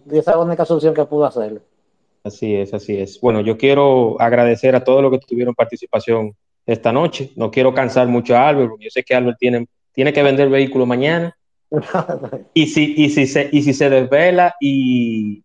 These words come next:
Speaker 2: y se acuesta muy tarde, entonces va a dar una transmisión una por otra. Entonces no quiero que eso pase.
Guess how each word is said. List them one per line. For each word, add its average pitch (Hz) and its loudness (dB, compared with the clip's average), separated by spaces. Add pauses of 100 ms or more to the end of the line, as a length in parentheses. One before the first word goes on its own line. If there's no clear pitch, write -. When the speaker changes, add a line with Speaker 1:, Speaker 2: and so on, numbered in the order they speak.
Speaker 2:
y 123 -2
se 127 -2
acuesta 143 0
muy 139 -2
tarde, 151 4
entonces 131 0 (500)
va 127 2
a - 2
dar 147 4
una 135 0
transmisión 127 0
una 127 -4
por 110 -4
otra. 98 -8
Entonces 110 -10
no 113 -4
quiero 117 -2
que 104 -4
eso 101 -10
pase. - -20